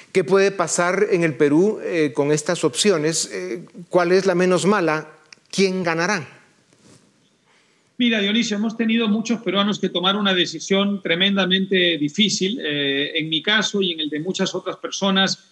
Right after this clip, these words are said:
Speaker 2: estamos hablando de adversarios del fujimorismo desde hace prácticamente treinta años,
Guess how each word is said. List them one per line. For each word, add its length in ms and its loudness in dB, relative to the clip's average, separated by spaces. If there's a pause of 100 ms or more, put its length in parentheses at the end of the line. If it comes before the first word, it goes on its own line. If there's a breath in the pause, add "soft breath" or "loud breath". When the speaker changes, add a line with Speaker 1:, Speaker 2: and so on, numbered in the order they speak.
(240 soft breath)
Speaker 2:
estamos 460 0
hablando 500 2
de 380 2
adversarios 840 0
del 120 -4
fujimorismo 720 -2
desde 260 -2
hace 360 0
prácticamente 840 -4
treinta 420 -4
años, 360 -2